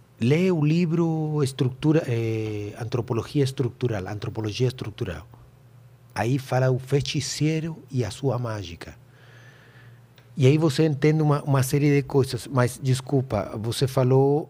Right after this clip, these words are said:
ah, antes de falar do feiticeiro e de sua mágica, existe uma semente que uma vez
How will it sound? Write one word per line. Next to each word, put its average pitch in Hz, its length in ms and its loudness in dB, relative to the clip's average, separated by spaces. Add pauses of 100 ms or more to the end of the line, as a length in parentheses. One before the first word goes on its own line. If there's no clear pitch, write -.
ah, 131 220 4 (960)
antes 147 240 4
de 156 60 6
falar 131 240 4
do 139 120 0
feiticeiro 131 480 2
e 131 40 4
de 127 40 0
sua 127 180 -2
mágica, 131 480 0 (840)
existe - 560 -2
uma 120 140 2
semente 131 760 0 (1600)
que 120 100 -2
uma 123 200 4
vez 131 420 0